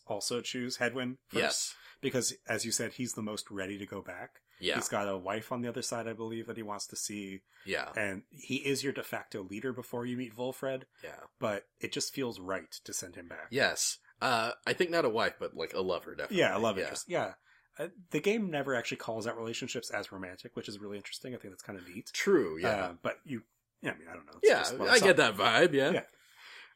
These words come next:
Speaker 1: Uh, my second liberation was, um, Jay, uh, the stowaway.
Speaker 2: Cool.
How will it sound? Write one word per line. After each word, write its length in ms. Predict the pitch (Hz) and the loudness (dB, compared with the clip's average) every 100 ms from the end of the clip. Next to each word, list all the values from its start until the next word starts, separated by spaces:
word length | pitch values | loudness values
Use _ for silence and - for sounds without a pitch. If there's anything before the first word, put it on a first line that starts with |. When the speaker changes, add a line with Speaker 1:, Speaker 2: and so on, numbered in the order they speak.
| - | 6
Speaker 1:
Uh, 260 | 135 135 | 8 10
my 200 | 123 131 | 6 2
second 500 | 127 - 139 - 143 - | 4 4 2 2 -2 -4
liberation 800 | 139 120 123 113 113 - 107 107 | -4 -4 0 0 2 0 -2 -4
was, 720 | 98 98 95 95 95 - - - | -2 -2 -2 -6 -8 -8 -8 -4
um, 600 | 101 92 90 85 87 - _ _ - | -2 -2 -4 -10 -18 -20 _ _ -8
Jay, 460 | 117 110 101 110 131 _ _ _ - | -2 0 0 -4 -10 _ _ _ -8
uh, 400 | 98 90 87 82 - | -6 -6 -10 -16 -16
the 60 | - | -4
stowaway. 600 | - 107 101 101 110 143 _ _ - - - | -2 -2 -2 0 -2 -4 _ _ -20 -20 -14
Speaker 2:
Cool. 300 | 98 90 | -8 -8